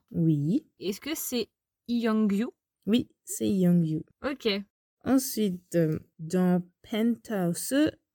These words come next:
Speaker 1: on a deux personnages.
Speaker 2: Est-ce qu'il y a Jenny ?
Speaker 1: Oui, il y a Yu Jenny.
Speaker 2: Je sais même plus qui en a fait et qui en a pas fait. Sokun, on l'a fait ?
Speaker 1: Sokun, oui, on l'a fait.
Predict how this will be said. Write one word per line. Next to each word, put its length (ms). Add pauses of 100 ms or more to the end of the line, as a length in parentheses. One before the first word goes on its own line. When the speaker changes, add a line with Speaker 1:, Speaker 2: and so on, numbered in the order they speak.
Speaker 1:
on 160
a 200
deux 340
personnages. 960
Speaker 2:
Est-ce 140
qu'il 140
y 40
a 100
Jenny ? 460
Speaker 1:
Oui, 420
il 80
y 40
a 20
Yu 180
Jenny. 480 (400)
Speaker 2:
Je 60
sais 100
même 200
plus 160
qui 160
en 120
a 60
fait 220
et 20
qui 160
en 80
a 80
pas 180 (120)
fait. 100
Sokun, 400
on 140
l'a 160
fait ? 180 (220)
Speaker 1:
Sokun, 420
oui, 160
on 60
l'a 100
fait. 240